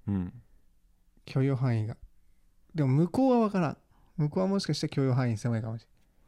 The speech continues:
Speaker 2: れん。
Speaker 1: まあ、
Speaker 2: あの、
Speaker 1: どうなんでしょう。俺は別に、むしろ彼女の趣味、俺と違う方がいいけどね、
Speaker 2: うん。
Speaker 1: 正直言って。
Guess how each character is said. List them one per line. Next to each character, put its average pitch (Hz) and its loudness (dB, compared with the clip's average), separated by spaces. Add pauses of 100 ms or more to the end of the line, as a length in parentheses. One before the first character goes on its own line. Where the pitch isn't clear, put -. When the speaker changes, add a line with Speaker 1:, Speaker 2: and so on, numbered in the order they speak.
(1080)
Speaker 2:
れ 107 -6
ん。 107 0
Speaker 1:
ま 110 2
あ、 107 2
Speaker 2:
あ 95 -6
の、 - -12
Speaker 1:
ど - -10
う 131 -8
な 123 -6
ん 87 -8
で - -12
し - -10
ょ - -12
う。 - -20 (560)
俺 127 -2
は 151 0
別 135 0
に、 127 0 (340)
む 160 2
し - -2
ろ 95 2
彼 220 -2
女 294 2
の 98 2
趣 135 -2
味、 101 2
俺 151 0
と 208 -2
違 180 -2
う 330 0
方 113 2
が 98 2
い - -4
い 214 -4
け - 0
ど 87 -2
ね、 85 -6 (400)
Speaker 2:
う 139 0
ん。 131 0
Speaker 1:
正 143 0
直 90 -4
言 - -14
っ - -18
て。 - -18